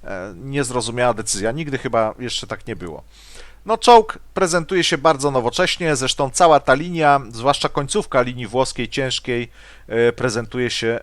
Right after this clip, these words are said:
bardzo, bardzo nowocześnie. Czy rzeczywiście te wieże będą tak dobrze odbijały, to się dopiero okaże. E, w każdym razie wygląda na to, że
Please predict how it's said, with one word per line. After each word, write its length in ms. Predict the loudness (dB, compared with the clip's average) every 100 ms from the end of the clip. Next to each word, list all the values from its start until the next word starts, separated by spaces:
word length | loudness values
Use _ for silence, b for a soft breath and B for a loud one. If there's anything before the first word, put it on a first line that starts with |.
| -6
bardzo, 440 | -2 0 -2 -6
bardzo 320 | -6 -6 -8
nowocześnie. 600 | -12 -8 -6 -6 -4 -4 -4 -12 -20 -20 -20 -20 -20 -20 -20 -20 -20 -18 -18 -12
Czy 160 | -6 -2
rzeczywiście 520 | -2 -4 -6 -4 -2
te 140 | -2 -2
wieże 300 | 0 0 0
będą 320 | -2 -4 -4
tak 180 | -4 -2
dobrze 340 | -2 -2 -2
odbijały, 520 | -4 -4 -2 0 0
to 140 | -6 -8
się 340 | -8 -8 -10 B B B B -4
dopiero 720 | -2 4 4 6 4 2 0
okaże. 680 | 0 4 4 6 4 2 0 -8 B B B B
E, 280 | 0 2 0 -4
w 100 | -2
każdym 420 | 0 0 0 4
razie 520 | 4 4 4 4 2
wygląda 580 | -2 -6 0 0 4 4
na 160 | 4 2
to, 180 | 2 -2
że 400 | 0 2 2